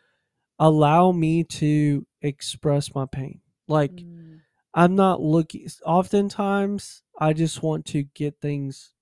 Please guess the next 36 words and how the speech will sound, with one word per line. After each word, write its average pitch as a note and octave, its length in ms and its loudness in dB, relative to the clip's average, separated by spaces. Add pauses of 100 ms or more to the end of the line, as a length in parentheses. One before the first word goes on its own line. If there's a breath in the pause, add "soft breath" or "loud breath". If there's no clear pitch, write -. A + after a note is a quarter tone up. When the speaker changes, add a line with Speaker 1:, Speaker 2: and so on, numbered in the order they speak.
(140)
Speaker 1:
off C#3 300 -6
my C3+ 280 -8 (280)
chest. - 480 -14 (160)
Like, C#3+ 260 -6
so D#3 160 2
it's C#3+ 140 -2
like, D3 200 -2
Speaker 2:
Mm. E3 120 -20 (640 soft breath)
Speaker 1:
if D3 140 -4
I'm F3 200 0
in F3+ 100 0
a E3+ 60 0
season, D#3+ 720 -6 (260)
uh, C#3 160 -4 (480)
just D3 220 -2
a D#3 40 0
moment D3 400 -2
of C3+ 100 -4
loneliness, D3 960 -4 (600)
like, D3+ 260 -4
I'd, D#3+ 200 0 (540)
I'd F3 160 -2
rather G3 360 2
tell D#3 400 -8
you G3 280 -6
now E3+ 500 -6 (180)
than D3 460 -4
to D3+ 180 -4
allow D3 320 0
it C#3+ 80 -12
just - 240 -10
to - 100 -20
eat D3+ 200 -6
away C#3+ 280 -8
at - 60 -18
me. - 240 -20